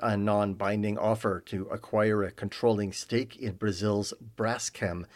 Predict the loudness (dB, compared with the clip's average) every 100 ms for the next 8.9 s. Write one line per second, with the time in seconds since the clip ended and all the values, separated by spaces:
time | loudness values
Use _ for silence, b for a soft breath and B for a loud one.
0 | B B -2 0 2 2 2 -2 -2 -4
1 | -2 -2 -2 -4 -8 -4 2 4 4 0
2 | 2 4 2 -2 B B 0 2 6 6
3 | 6 4 0 0 0 0 0 0 0 0
4 | -2 -4 2 4 4 2 -4 b b b
5 | b b b 4 4 6 4 6 4 4
6 | 2 2 0 2 2 2 0 0 -2 -4
7 | 0 4 4 2 2 0 2 0 0 -4
8 | -4 0 0 0 -4 -6 -10 -8 -10